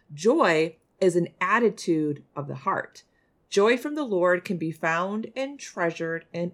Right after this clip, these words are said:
all circumstances." So when I read this that morning, I realized that most of the time I'm happy,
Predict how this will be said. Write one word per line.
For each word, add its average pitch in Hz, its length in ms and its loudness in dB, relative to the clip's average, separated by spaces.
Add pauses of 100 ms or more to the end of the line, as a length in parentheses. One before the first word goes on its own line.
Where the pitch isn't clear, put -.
all 147 460 -6 (420)
circumstances." - 1120 -12 (340)
So - 160 -10
when 185 180 -4
I 262 120 -4
read 196 400 -2
this 147 220 -6
that 147 240 -8
morning, 147 540 -8 (320)
I 175 60 -2
realized 196 920 0 (100)
that - 160 -18
most 185 260 -4
of 269 80 -14
the - 60 -16
time 254 180 -2
I'm 214 140 -2
happy, 202 640 0